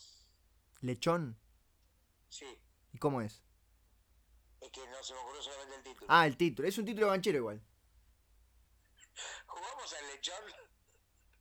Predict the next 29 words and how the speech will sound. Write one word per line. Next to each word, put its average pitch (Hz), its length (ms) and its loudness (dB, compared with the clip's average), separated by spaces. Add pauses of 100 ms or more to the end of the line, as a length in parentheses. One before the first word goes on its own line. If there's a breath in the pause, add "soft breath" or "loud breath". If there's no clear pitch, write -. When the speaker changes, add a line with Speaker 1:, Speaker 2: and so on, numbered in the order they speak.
(600)
Speaker 1:
Y, 135 240 -6 (160)
y 139 220 -2
a-, 135 140 2
si, - 160 -2
hasta 135 220 2
que 156 80 2
no 185 80 6
sepa 208 260 8
cómo 185 160 4
es, 226 80 6
no. 143 220 2 (760)
Speaker 2:
<laughs> - 2000 -10
Bueno, 190 220 -10
Nacho, 202 300 -6 (460)
este, 143 760 -14 (100)
cerrá 175 460 -6
vos. 175 380 -8
¿Qué 208 100 -12
más 196 240 -12
te 156 80 -14
puedo 131 300 -14
decir, 85 280 -12
Nacho? 80 320 -16 (240)
Speaker 1:
No 233 120 0
me 220 120 4
digas 202 220 6
más 143 140 4
Speaker 2:
Solamente 104 340 -4
Speaker 1:
nada. - 120 -20